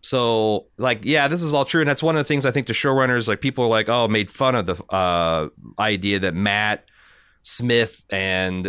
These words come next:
uh, Reese Ifans never really aged in their roles." But I've, as, everything I've read, so that was an intention by the showrunner to show, to really emphasize the youth of these women,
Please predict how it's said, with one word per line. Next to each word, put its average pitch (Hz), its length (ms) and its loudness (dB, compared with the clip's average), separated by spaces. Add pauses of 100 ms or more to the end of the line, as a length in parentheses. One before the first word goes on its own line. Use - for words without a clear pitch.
(100)
uh, 87 460 0
Reese 107 560 -2
Ifans 107 540 -2
never 107 260 0
really 104 300 -2
aged 101 440 -2
in 98 100 -2
their 95 100 -4
roles." 104 440 -2
But 98 200 -4
I've, 95 380 -4
as, 101 280 -4
everything 170 360 0
I've 120 140 -2
read, 123 160 2
so 120 120 -2
that 113 200 0
was 113 120 -2
an 101 80 -4
intention 101 840 -4
by 101 180 -4
the 90 60 -4
showrunner 98 580 -2
to 85 80 -8
show, 98 460 0
to 98 100 -6
really 139 220 -2
emphasize 120 480 -2
the 95 80 -6
youth 110 260 -4
of 95 100 -8
these 92 200 -6
women, 87 440 -6